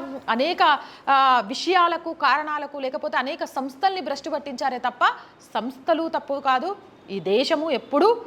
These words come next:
తప్పు కాదు. మన సంస్థలు కానివ్వండి, మన దేశం కానివ్వండి, చాలా గొప్పది. వాటి గురించి మనం చాలా గర్వంగా చెప్పుకోవాలి. అందులో ఉన్న వ్యక్తులు మారాలి. ఆ వ్యక్తులు చేసే తప్పుకు ఆ సంస్థల మీద ఎంత నిందలు వస్తున్నాయి. ఎందుకంటే ఆ సంస్థల్ని ప్రజలందరూ నమ్ముతున్నారు. వాళ్ళు ట్యాక్స్ రూపంలో డబ్బులు పే చేసి వాళ్ళకి జీతాలు ఇస్తున్నారు.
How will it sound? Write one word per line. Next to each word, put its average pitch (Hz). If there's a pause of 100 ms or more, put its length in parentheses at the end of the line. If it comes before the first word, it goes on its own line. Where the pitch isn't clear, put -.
(400)
తప్పు 240
కాదు. 202 (840)
మన 254 (180)
సంస్థలు 247
కానివ్వండి, 226
మన 214
దేశం 247
కానివ్వండి, 220
చాలా 285
గొప్పది. 262
వాటి 208
గురించి 254
మనం 302
చాలా 262
గర్వంగా 233
చెప్పుకోవాలి. 202 (260)
అందులో 254
ఉన్న 349
వ్యక్తులు 262
మారాలి. 208 (380)
ఆ 226
వ్యక్తులు 262 (100)
చేసే 339
తప్పుకు 294
ఆ 214
సంస్థల 247
మీద 285
ఎంత 294
నిందలు 269
వస్తున్నాయి. 226 (260)
ఎందుకంటే 320
ఆ 320
సంస్థల్ని 302
ప్రజలందరూ 320
నమ్ముతున్నారు. 277
వాళ్ళు 220
ట్యాక్స్ 277
రూపంలో 311
డబ్బులు 262
పే 277
చేసి 302
వాళ్ళకి 285
జీతాలు 294
ఇస్తున్నారు. 220